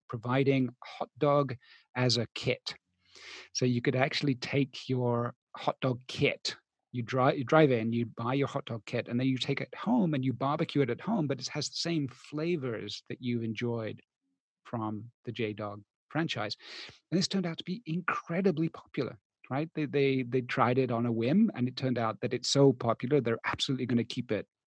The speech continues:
even as their, uh, stores reopen. So it's just a little example, but yes, thanks to these tools, they now know that the new normal includes <laughs> takeout, do-it-yourself hot dogs at home, and, uh, and the drive-through was also something that they thought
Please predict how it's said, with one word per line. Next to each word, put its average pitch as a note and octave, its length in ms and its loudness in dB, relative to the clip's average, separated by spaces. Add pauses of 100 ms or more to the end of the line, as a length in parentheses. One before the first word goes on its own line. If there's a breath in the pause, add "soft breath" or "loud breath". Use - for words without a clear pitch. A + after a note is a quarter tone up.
(160)
even A#2+ 300 2
as G#2+ 440 -4
their, G#2 460 -6
uh, G#2 260 -8
stores A2 560 -4
reopen. G#2 500 -6 (600 loud breath)
So - 120 -2
it's - 200 -4
just G#3+ 160 0
a A3+ 60 2
little D#3 360 2
example, B2+ 640 -2
but - 160 -4
yes, F#3+ 440 0 (200)
thanks - 240 -4
to - 80 -6
these C#3+ 160 -2
tools, C3 340 0
they A#2 120 -4
now A2+ 300 0
know A#2 280 2
that A2 160 -2
the A#2 100 -2
new C3+ 400 8
normal B2 500 2
includes A2+ 720 0 (360)
<laughs> - 300 -20
takeout, C3 840 4 (420 loud breath)
do-it-yourself C3 720 2
hot - 260 2
dogs B2 240 -2
at A2 100 -2
home, C#3 340 2 (460 loud breath)
and, B2 480 4
uh, A2+ 280 -2
and B2+ 160 6
the C#3 60 8
drive-through C#3+ 440 4
was A2+ 140 -4
also B2 260 -2
something A2 340 -4
that G#2+ 140 -8
they A#2 80 -6
thought A#2 260 0